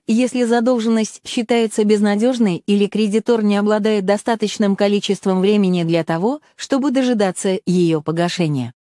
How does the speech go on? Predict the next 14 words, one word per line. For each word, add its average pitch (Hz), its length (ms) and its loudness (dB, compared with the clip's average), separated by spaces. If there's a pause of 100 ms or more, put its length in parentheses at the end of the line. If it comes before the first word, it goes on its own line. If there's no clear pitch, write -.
Процедура 262 600 0
продажи 233 480 0
долга 196 340 0
в 180 60 -4
другой 185 320 0
банк 202 380 -2 (120)
является 214 560 2
законной 202 480 0
в 196 80 -4
России 233 640 -2
и 214 140 4
регулируется 196 760 0
Гражданским 175 680 -2
кодексом. 202 600 -4